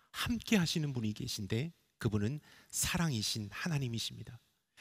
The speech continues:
그 하나님을 우리가 붙잡을 때, 그리고 그 하나님을 우리의 마음 가장 으뜸으로 둘 때 우리는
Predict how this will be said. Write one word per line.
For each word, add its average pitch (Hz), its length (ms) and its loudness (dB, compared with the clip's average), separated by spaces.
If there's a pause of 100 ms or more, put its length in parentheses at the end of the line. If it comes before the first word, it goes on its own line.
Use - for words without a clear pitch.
(160)
그 175 120 2
하나님을 190 460 4
우리가 123 480 2 (420)
붙잡을 120 440 0
때, 117 320 -8 (400)
그리고 139 340 4 (320)
그 160 120 2
하나님을 170 640 2 (920)
우리의 117 260 4
마음 110 440 2
가장 - 520 0
으뜸으로 202 640 4
둘 113 180 0
때 117 440 0 (480)
우리는 107 480 -2